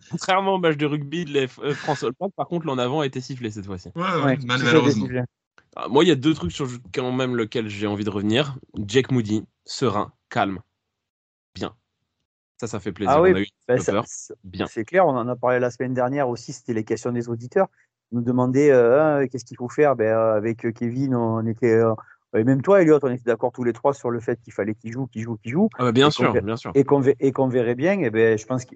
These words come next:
Speaker 3: je pense qu'il a ré-, sur le match, il a réglé le problème.
Speaker 2: Puis c'est, c'est, ça, ça montre une grande
Speaker 1: Oui.
Speaker 2: fois, la, la, la pré-saison, c'est une chose, la saison régulière, c'est autre chose. Que
Speaker 3: Voilà.
Speaker 2: on, on peut avoir cer-, certains enseignements, mais au bout d'un moment, faut laisser les gars jouer en saison régulière et voir ce que ça donne.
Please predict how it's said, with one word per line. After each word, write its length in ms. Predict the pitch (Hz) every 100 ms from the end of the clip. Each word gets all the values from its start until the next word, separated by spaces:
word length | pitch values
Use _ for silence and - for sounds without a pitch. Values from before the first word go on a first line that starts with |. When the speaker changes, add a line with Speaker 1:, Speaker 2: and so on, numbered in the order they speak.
| 110 131
Speaker 3:
je 60 |
pense 220 | 151 151
qu'il 160 | - 135
a 80 | 131
ré-, 400 | 123 117 110 117
sur 180 | - 135
le 80 |
match, 200 | 127 160 -
il 60 |
a 80 | 131
réglé 160 | 117 117
le 100 | 110
problème. 380 | - 175 185 190 _ _ _ _
Speaker 2:
Puis 80 | 117
c'est, 120 | 110
c'est, 220 | 107 107 -
ça, 140 | 120
ça 100 | -
montre 160 | 135 135
une 80 |
grande 120 | 110 233
Speaker 1:
Oui. 100 | 294
Speaker 2:
fois, 120 | 165
la, 100 | 127 120
la, 100 | 107
la 120 | 110
pré-saison, 340 | - 117 120 139
c'est 160 | 123
une 80 | 101
chose, 440 | 98 131 175 147 _ _ -
la 80 | 104
saison 220 | 110 107
régulière, 360 | 107 107 117 127
c'est 140 | 117
autre 100 | 101
chose. 280 | - - _ _ _ _ _ -
Que 100 | 110
Speaker 3:
Voilà. 160 | 98
Speaker 2:
on, 160 | 92 95 110
on 60 |
peut 160 | - 139
avoir 180 | 117 110
cer-, 160 | -
certains 240 | - - 113
enseignements, 500 | 104 107 101 104 156
mais 100 | 120
au 20 |
bout 80 | 107
d'un 100 | 101
moment, 320 | 95 98 127
faut 160 | 135 95
laisser 280 | 98 98
les 120 | 101 101
gars 160 | 110
jouer 140 | 104 104
en 20 |
saison 220 | 98 101
régulière 400 | 98 98 104 120
et 40 |
voir 140 | 101 104
ce 60 |
que 60 | -
ça 80 | -
donne. 160 | -